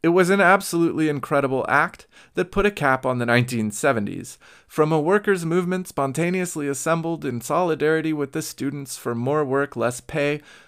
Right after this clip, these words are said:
to a commando of armed attackers randomly picking students and teachers in a business school to permanently injure. Their press release howled, quote,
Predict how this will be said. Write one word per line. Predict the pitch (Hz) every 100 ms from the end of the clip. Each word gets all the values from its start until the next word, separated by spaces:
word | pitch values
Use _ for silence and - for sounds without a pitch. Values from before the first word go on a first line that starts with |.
| _ _ _
to | - 127
a |
commando | 127 127 135 185 185 185
of | 180 160
armed | 135 165
attackers | 156 151 135 117 123 113 110 -
randomly | 120 170 185 175 175
picking | 175 170 170 147
students | - 143 147 139
and | 143 131
teachers | 127 110 120 117
in | 117
a | 110
business | 107 104 107
school | 107 - 107 107
to | - 135
permanently | - 107 107 104 - 110 -
injure. | 131 131 104 - - _ _ _ _ _ _ _ _ _ _ _ _ _
Their | - 156
press | - - - -
release | 139 117 123 -
howled, | - 107 104 110 127 -
quote, | - 156 180